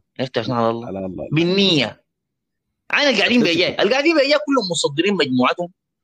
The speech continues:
Speaker 1: وكلهم
Speaker 2: مصدرين
Speaker 1: يعني ب-،
Speaker 2: دورياتهم.
Speaker 1: و-، وعندك، عندك اثنين منهم شايلين العلامة الكاملة مما بدت. يعني في المجموعات قفلوا مجموعهم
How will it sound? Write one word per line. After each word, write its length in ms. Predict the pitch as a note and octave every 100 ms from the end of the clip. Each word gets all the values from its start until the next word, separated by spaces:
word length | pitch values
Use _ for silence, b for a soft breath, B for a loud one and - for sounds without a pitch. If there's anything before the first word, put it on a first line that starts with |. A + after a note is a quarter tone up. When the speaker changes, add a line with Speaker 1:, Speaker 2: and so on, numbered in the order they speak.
| _
Speaker 1:
وكلهم 680 | E3 E3+ G#3+ G#3 F3+ D3+ B2
Speaker 2:
مصدرين 540 | G2 A2 A2+ A#2 A#2+ A#2
Speaker 1:
يعني 200 | A#2+ -
ب-، 20 |
Speaker 2:
دورياتهم. 420 | A2 G#2+ G2+ A2 _ -
Speaker 1:
و-، 240 | E3+ D#3+
وعندك، 300 | F3+ A3+ G#3
عندك 260 | E3 G#3+ E3
اثنين 260 | D#3 G3 G3
منهم 400 | G3 F#3 C#3 B2+
شايلين 280 | C3 E3+
العلامة 360 | E3+ B2 D#3+ D#3
الكاملة 460 | B2+ D3+ D#3 D#3 - -
مما 440 | B2+ B2 B2 B2
بدت. 600 | A#2 - C#3 D3 - - - _ _ _ _ _ _ _
يعني 260 | - A2+ -
في 160 | -
المجموعات 560 | C#3 C3 B2+ C3 D3+ C#3
قفلوا 280 | - C#3 A#2+
مجموعهم 460 | A2+ B2+ C#3+ F3